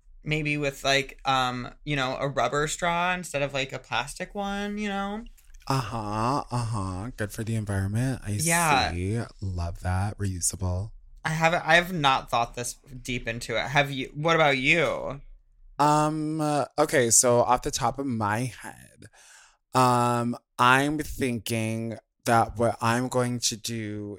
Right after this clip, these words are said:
Speaker 2: is do my own version of, um, Eliza Doolittle's look from, um,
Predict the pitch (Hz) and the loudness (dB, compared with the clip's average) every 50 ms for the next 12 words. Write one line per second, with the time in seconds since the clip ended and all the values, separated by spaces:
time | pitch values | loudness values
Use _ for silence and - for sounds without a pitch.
0 | _ - 113 113 110 110 110 107 107 107 101 101 - - - - - - - - | _ -6 -4 -2 -2 0 -2 -2 -2 0 4 6 8 8 8 6 0 -20 -20 -20
1 | _ _ - - 127 120 117 113 110 113 113 - - 120 113 113 117 120 110 104 | _ _ 0 2 2 4 4 4 4 4 2 0 0 0 2 2 2 0 -2 0
2 | - 113 107 107 107 104 - 120 117 113 110 110 107 107 110 110 110 101 - _ | 0 0 0 2 0 0 0 0 0 -2 -2 -4 -4 -6 -6 -6 -8 -8 -10 _
3 | - - 110 113 107 104 104 104 101 98 101 - - - - - - - - - | -4 0 0 2 2 2 0 0 -2 -2 -4 -6 -10 -14 -14 -16 -16 -16 -8 -4
4 | 113 113 110 107 104 95 90 87 85 85 85 - _ _ _ _ _ _ - - | -2 0 0 0 0 -2 -4 -6 -8 -10 -14 -16 _ _ _ _ _ _ -20 -20
5 | - - - - - - - - 131 127 127 123 120 113 120 110 - - 120 120 | -20 -20 -20 -20 -20 -10 -4 -2 2 4 6 6 6 4 0 -2 -2 -2 -2 0
6 | 120 123 107 110 107 101 - - 107 110 110 104 104 104 101 - - - - - | 0 0 0 0 0 0 0 0 2 2 2 2 2 0 -2 -6 -10 -8 -2 2
7 | 113 110 110 107 107 104 101 98 98 92 - - _ - 110 110 107 101 92 82 | 2 4 4 4 2 2 0 -2 -4 -8 -10 -12 _ -6 -4 -2 -2 -2 -4 -6
8 | 76 69 67 65 65 64 62 60 | -8 -10 -14 -16 -18 -20 -20 -20